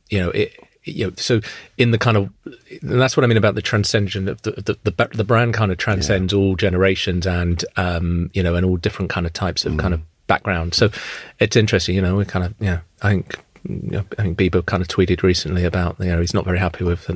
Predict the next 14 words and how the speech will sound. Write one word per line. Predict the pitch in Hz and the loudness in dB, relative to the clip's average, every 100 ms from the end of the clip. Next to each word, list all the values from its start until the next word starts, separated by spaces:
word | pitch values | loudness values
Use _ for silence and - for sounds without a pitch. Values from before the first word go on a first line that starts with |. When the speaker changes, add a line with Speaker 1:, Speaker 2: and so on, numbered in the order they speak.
| - | -2
Speaker 1:
our | 101 | 0
new | 87 82 | 2 2
takeaway | 92 85 87 | 0 0 0
cup | 82 - | 0 0
lids. | 87 85 - - - - - - | 0 0 -2 -6 -10 -12 -12 0
Speaker 2:
Oh. | 90 | 4
Speaker 1:
And, | 95 92 95 90 | 4 4 4 4
you | |
know, | 98 | 4
and | 98 | 4
that | 101 101 | 2 0
kind | 101 | -2
of | 90 | 0
causes, | 104 95 95 87 | 2 2 2 0